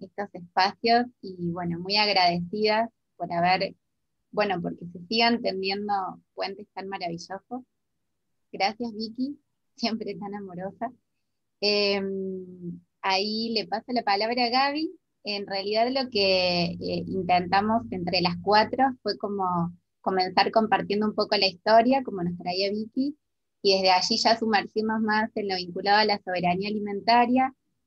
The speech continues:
el recorrido y el movimiento agroecológico acá en Córdoba, para, mm, finalizar después como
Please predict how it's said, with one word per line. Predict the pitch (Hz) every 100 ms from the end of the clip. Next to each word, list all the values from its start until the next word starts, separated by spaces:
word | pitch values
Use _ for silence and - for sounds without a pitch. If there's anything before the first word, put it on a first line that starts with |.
| _
el | 190 180
recorrido | 180 180 185 214 233
y | 220
el | 190
movimiento | 185 185 202 214
agroecológico | 208 190 170 180 208 214 240 - 240 247 247 _ _ _ _
acá | 175 185
en | 214
Córdoba, | 214 254 277 294 254 339 339 _
para, | 190 180 175 175
mm, | 175 170 - _ _
finalizar | 190 185 185 - 202
después | 220 214 - 208
como | - 214 196 180